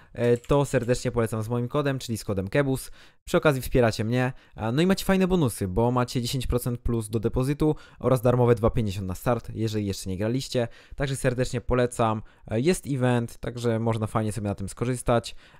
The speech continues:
E, jeżeli nie ten, to pewnie jest jakiś inny, e, a, ale, ale, ale jeżeli, e, nawet nie ma, e, to dalej są na przykład darmowe bitwy, z których możecie sobie totalnie korzystać za darmo. E, więc przechodzimy do skrzyni A K czterdzieści siedem,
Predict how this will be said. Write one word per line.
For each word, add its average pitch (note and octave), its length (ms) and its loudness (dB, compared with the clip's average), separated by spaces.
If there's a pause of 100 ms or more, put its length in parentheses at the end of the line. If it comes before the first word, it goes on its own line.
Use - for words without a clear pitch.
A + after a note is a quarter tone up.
(120)
E, G2+ 320 -2
jeżeli E3+ 280 4
nie C3+ 100 2
ten, C3+ 240 2
to - 60 -2
pewnie G#2+ 220 -2
jest G2+ 120 -4
jakiś C#3 280 -4
inny, E3 320 0 (280)
e, - 20 -6 (220)
a, D#3 460 2
ale, C#3+ 280 0
ale, C3 540 2 (560)
ale B2 260 2
jeżeli, B2+ 440 2 (260)
e, G#2+ 300 -2
nawet G#2 340 -4
nie G#3 100 2
ma, F3 160 2 (260)
e, B2+ 160 -2
to D3 100 -4
dalej C#3 240 4
są B2+ 140 -2
na B2+ 100 0
przykład A#2 220 -4
darmowe A2+ 340 0
bitwy, F#2+ 300 -4
z - 80 -16
których B2+ 220 -8
możecie A#2 280 -6
sobie G2+ 240 -6
totalnie F#2 320 -6
korzystać G#2 340 -6
za A#2+ 100 -4
darmo. A#2+ 260 2 (480)
E, B2 200 2
więc E3+ 280 -2
przechodzimy D3+ 360 -2
do C#3+ 80 2
skrzyni - 300 -4
A E3 60 -4
K - 120 -4
czterdzieści B2 400 -4
siedem, E3 360 2